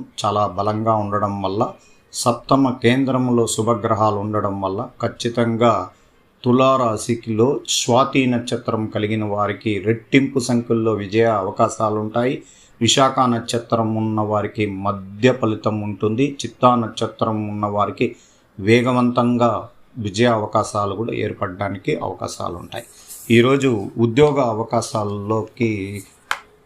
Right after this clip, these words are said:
ప్రయత్నం చేసిన వారికి విజయం కలిగడానికి అవకాశాలు ఉంటుంది. ఉద్యోగస్తులకి ఈరోజు ప్రత్యేకించి ఎటువంటి ఇబ్బందులు లేదు. ప్రశాంత వాతావరణంలో చాలా వరకు మెరుగైన ఫలితం ఉంటుంది. మీకు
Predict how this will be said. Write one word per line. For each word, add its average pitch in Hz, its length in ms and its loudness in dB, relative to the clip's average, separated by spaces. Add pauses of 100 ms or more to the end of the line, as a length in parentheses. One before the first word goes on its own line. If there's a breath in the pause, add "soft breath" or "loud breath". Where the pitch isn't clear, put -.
(140)
ప్రయత్నం 117 640 4
చేసిన 107 300 -4
వారికి 101 460 -2
విజయం 113 460 0 (280)
కలిగడానికి 104 680 0 (120)
అవకాశాలు 104 520 -6
ఉంటుంది. 101 360 -2 (460 soft breath)
ఉద్యోగస్తులకి 135 920 2 (160)
ఈరోజు 110 300 2
ప్రత్యేకించి 113 840 0 (320)
ఎటువంటి 127 640 2
ఇబ్బందులు 107 640 0 (140)
లేదు. 101 260 0 (520 soft breath)
ప్రశాంత 131 440 4
వాతావరణంలో 110 960 2 (220)
చాలా 104 240 0
వరకు 104 320 -2
మెరుగైన 104 440 0
ఫలితం 104 420 -4
ఉంటుంది. 113 420 0 (500 loud breath)
మీకు 123 420 2